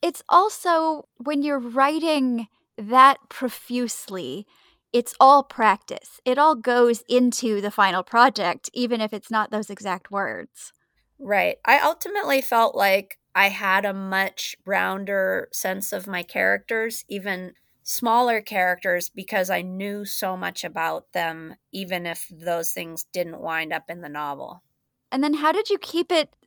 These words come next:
Speaker 1: distinct in your mind so that you weren't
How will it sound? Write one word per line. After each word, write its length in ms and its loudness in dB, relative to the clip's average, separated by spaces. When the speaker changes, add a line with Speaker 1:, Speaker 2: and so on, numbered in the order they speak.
Speaker 1:
distinct 760 -6
in 140 -2
your 120 -4
mind 680 0
so 400 0
that 560 0
you 220 -4
weren't 360 0